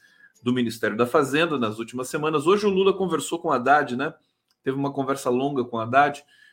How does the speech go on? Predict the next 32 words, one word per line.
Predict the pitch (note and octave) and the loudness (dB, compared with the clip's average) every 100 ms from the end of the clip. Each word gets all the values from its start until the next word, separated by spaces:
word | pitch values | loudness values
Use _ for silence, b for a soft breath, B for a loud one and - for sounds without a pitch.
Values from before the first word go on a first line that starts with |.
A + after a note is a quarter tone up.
| b | b
então | A#2 A#2 C#3 C#3+ | -8 0 2 8
dali | C#3+ B2+ C#3+ | 8 8 2
deve | D3+ D3 - | 4 2 2
ter | C#3+ | -6
saído | - C3+ C3 C3 | 2 2 2 -2
também | B2+ C3+ A#2+ B2+ C#3 _ _ _ _ _ _ _ - | -4 -2 0 0 -2 _ _ _ _ _ _ _ 0
essa | A#2+ A#2 - | 2 2 2
decisão, | A#2+ B2 B2 A#2 G#2 F#2 | -2 -2 -4 -8 -8 -10
né? | G2 A#2 - b b b b - | -10 -12 -14 b b b b -4
É, | A#2 A#2 A2+ | 0 0 -2
nesta | B2 C3+ C#3 C3+ | -2 -2 0 -2
terça, | - D#3 D#3 D3+ | 0 -2 0 -4
o | |
ministro | C#3 C3+ C#3 C3+ - | -2 -2 -4 -4 -6
Fernando | C3 B2 B2 B2+ | -4 -2 -2 0
Haddad | B2+ C3+ D3 - | 2 4 2 0
foi | - C#3 D3 D3+ b b b - | -4 -2 -2 -4 b b b -4
questionado | D#3 D3+ F3+ E3 C#3+ C#3+ C3 G#2+ G2+ | -4 -2 -2 2 4 4 2 -2 -10
por | A#2 A2+ | -8 -4
jornalistas | B2 C3 C3+ B2+ C#3 C#3 C3+ | -2 0 -2 -2 -4 -4 -10
sobre | - A#2+ A#2+ | -6 -6 -4
o | B2 | -4
novo | B2 | -4
reajuste | C#3 C#3+ B2 D3+ F3+ - - b b b b - | -2 -2 -2 -4 -4 -8 -16 b b b b -10
e | C3 | -8
disse | A#2+ D3+ - | -6 -6 0
apenas | D3 - D3+ D#3+ | -2 0 -4 -4
que | - | -6
o | D3 | -8
presidente | C#3+ C3+ B2 C#3+ C#3+ | -4 -4 -2 -6 -2
vai | B2+ C#3 | 2 2
anunciar | C3+ C#3+ D#3+ - E3 D3+ D#3+ | 2 -4 -8 0 4 4 0